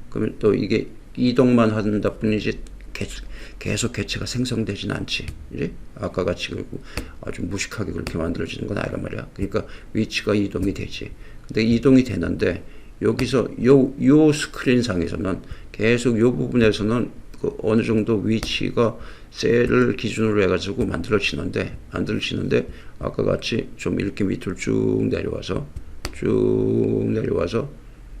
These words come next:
여기를 선택을 하게 되면은, 선택을 하게 되면 어디로 갔는지 나타나지도 않아.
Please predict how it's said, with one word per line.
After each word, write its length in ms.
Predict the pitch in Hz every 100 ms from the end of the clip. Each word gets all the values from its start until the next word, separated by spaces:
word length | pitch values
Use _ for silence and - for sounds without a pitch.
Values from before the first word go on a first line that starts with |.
| -
여기를 340 | 104 123 139 120
선택을 420 | 110 95 107 92
하게 180 | 92 -
되면은, 340 | - - 104 98 - - - -
선택을 420 | - 107 117 104
하게 200 | 104 107
되면 180 | 107 110
어디로 240 | - 123 113
갔는지 320 | 110 104 -
나타나지도 540 | - - - 95 -
않아. 240 | - -